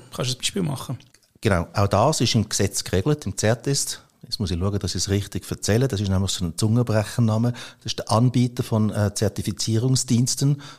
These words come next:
Speaker 2: Auf Englisch ist es Trust Service Provider oder T S P. Ist ein bisschen einfacher auszusprechen.
Speaker 1: Mhm.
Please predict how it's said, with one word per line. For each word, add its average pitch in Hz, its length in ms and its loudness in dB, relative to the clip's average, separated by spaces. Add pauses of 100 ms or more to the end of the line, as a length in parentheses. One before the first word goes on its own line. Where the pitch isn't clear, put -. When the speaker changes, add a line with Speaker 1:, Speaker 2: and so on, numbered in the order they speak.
(140)
Speaker 2:
Auf - 220 -12
Englisch 113 380 4
ist 104 120 0
es - 120 -2
Trust 104 300 2
Service 113 340 2
Provider 107 520 2
oder 90 180 -2
T 117 180 2
S 131 140 0
P. 113 260 -2 (100)
Ist 113 140 -4
ein 95 80 -4
bisschen 87 180 0
einfacher 95 400 0
auszusprechen. 98 680 2
Speaker 1:
Mhm. 139 260 0